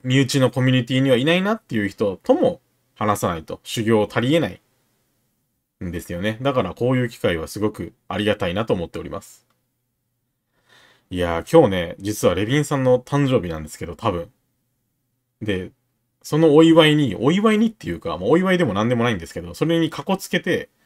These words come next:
焼肉に行こうかなと思ってたんですよね。でも、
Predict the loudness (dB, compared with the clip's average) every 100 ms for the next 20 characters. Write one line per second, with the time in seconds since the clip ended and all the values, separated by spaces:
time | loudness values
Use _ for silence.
0 | _ -2 0 2 0 0 0 0 -4 -4
1 | -4 -4 -4 -6 -8 -14 -12 -10 -10 -12
2 | _ _ _ _ _ _ _ -4 -2 -2
3 | -6